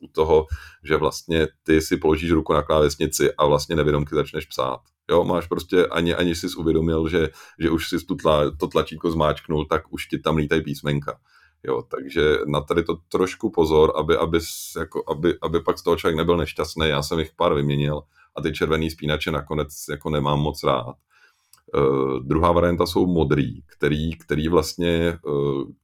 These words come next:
jsou pořád, jsou pořád jako pro hráče, reagují velice rychle, ale jakmile ho zmáčkneš, tak cítíš tam jako drobný kliknutí, jako není, není jako hlasitý, ale je to takový, jako mechanicky cítíš, že si ho opravdu tu klásu zmáčknul. I když ji zmáčkneš třeba o milimetr dva, ale už tam něco cítíš.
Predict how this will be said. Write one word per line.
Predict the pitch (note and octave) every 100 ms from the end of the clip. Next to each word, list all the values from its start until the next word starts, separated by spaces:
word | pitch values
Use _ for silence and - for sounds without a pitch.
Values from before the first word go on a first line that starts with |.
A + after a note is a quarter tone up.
| _ _ _
jsou | - G#2
pořád, | - F2 F2+ F#2+
jsou | - G2+
pořád | F2+ G2
jako | F#2 E2
pro | D2+ C#2
hráče, | D2+ D#2+ E2+ - -
reagují | E2 E2+
velice | E2 E2+ E2 D#2+
rychle, | C#2 - A#1+ B1 _ _ _ -
ale | D#2 E2 E2+ D2+ -
jakmile | D#2 D#2+ F2 F#2
ho | F2+ F2
zmáčkneš, | D#2+ D2+ D2+ F2+ -
tak | E2+ -
cítíš | E2+ D#2+ E2
tam | E2
jako | D#2+ F2+
drobný | E2 E2+ E2 F#2 F2+
kliknutí, | F#2 D#2+ F2+ F2 F2 F2 F2 F2+ - _ _ _ -
jako | - F#2
není, | F2 G2+
není | F#2 G2
jako | G2+ G2 C2
hlasitý, | C2 - F2+ A2 A2+ A#2+
ale | F#2 F#2+
je | F#2+
to | F#2+
takový, | F#2+ - F#2+
jako | F#2 F#2
mechanicky | F#2 A2+ G#2 - G#2
cítíš, | D#2 D2 F#2+
že | E2+
si | -
ho | E2+
opravdu | D2 E2 E2
tu | F2+
klásu | D#2+ E2 F#2
zmáčknul. | F2 C2+ C#2+ - B1+ - _ - -
I | A2+
když | A#2+
ji | B2
zmáčkneš | A2+ G#2+ G#2+ G2+
třeba | G#2+ G2+
o | F#2
milimetr | F2+ F#2 -
dva, | D2 D2
ale | - E2
už | F2 F2+
tam | - F#2+
něco | E2+ E2+
cítíš. | E2 D2 C#2+ C#2+ D2